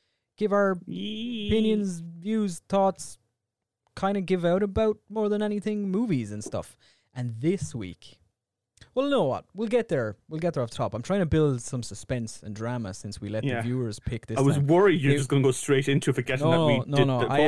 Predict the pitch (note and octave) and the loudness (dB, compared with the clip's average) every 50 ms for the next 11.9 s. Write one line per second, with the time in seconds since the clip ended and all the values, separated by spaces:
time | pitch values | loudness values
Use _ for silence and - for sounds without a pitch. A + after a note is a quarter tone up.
0 | - - D3 C3 B2+ - - C#3+ C#3+ C#3 C3+ - - D#3+ E3 F3+ D#3+ B2 C3+ D3+ | 6 4 4 2 -2 0 2 4 4 4 4 2 2 2 0 0 0 0 -2 -2
1 | C#3 B2+ B2 C3 C3+ D3+ D3+ C3+ - - - - - C3+ B2+ A#2+ A2+ - - E3 | 0 0 -2 -2 -2 0 0 0 -2 -2 -10 -4 -2 -2 -2 -2 -4 -4 -2 0
2 | E3 D#3+ D#3 C#3+ C3 C3 A#2+ B2+ B2 A#2 A2 F2+ F2+ A#2+ A#2 A#2+ A#2 A#2 A2+ A2+ | 0 2 0 0 -2 -2 -2 -2 -2 -2 -4 -4 -6 -6 -6 -6 -4 -4 -4 -4
3 | A2 G#2+ - A2+ A2 B2+ B2+ B2 A#2 B2 A#2 A2+ A2+ A2+ G#2+ G#2 G2+ G#2 A#2 A2 | -4 -4 -6 -6 -4 -4 -4 -2 0 -2 -2 0 -2 -4 -4 -6 -6 -4 -4 -6
4 | A2 A2+ B2 B2 A2+ A2 A2 B2 B2+ B2+ - - A#2 A2 A2 G#2+ G2+ - - - | -4 -6 -6 -6 -4 -4 -4 -4 -4 -4 -6 -8 -10 -8 -6 -8 -8 -10 -12 -20
5 | _ - A#2+ A#2+ A#2+ A2 G2+ - - B2 A#2 A2 G2+ - - - A#2+ A#2 - - | _ -8 -6 -4 -4 -4 -6 -6 -6 -6 -6 -6 -6 -8 -8 -6 -6 -6 -6 -6
6 | A2 G2 G2+ - - G#2+ G#2 G#2+ G#2+ A2 G#2 - - - G#2 F2+ F2 F2+ F#2 G2 | -8 -8 -10 -10 -10 -10 -10 -8 -6 -8 -8 -10 -10 -12 -12 -12 -10 -10 -8 -8
7 | F#2 F2 - - - _ _ _ _ _ - A#2+ C3 D3+ F3+ F#3 D3+ C3 A#2+ A#2 | -8 -10 -12 -14 -20 _ _ _ _ _ -10 -8 -4 -2 0 0 0 0 0 -2
8 | A#2+ G#2+ - - A#2+ A2 A#2 - - D#3 B2+ - - C#3+ B2 B2 - - C3+ B2+ | -4 -6 -4 -4 -4 -4 -4 -2 -2 -4 -4 -2 -4 -4 -4 -4 -6 -8 -8 -8
9 | B2+ - D#3+ D3 C3 E3+ E3 - - - D#3+ E3 E3+ A#3 A#3+ - G#4 - - G#4 | -4 -4 -2 0 0 0 0 0 0 0 2 2 2 2 2 0 -4 -4 -4 -2
10 | - F3 - D3+ - - D#3+ C#3 C3+ D3+ D3 C#3+ C3 B2+ - _ - - - - | 0 2 2 2 2 0 -2 0 0 2 2 2 0 -2 -4 _ -20 -20 -20 -10
11 | - - - D#3+ D3+ D3+ D3+ D3 D3 C3+ A#2+ C#3 C#3 C#3+ C#3+ C3+ - | -2 0 2 4 4 2 2 2 0 0 2 2 0 0 0 -4 -6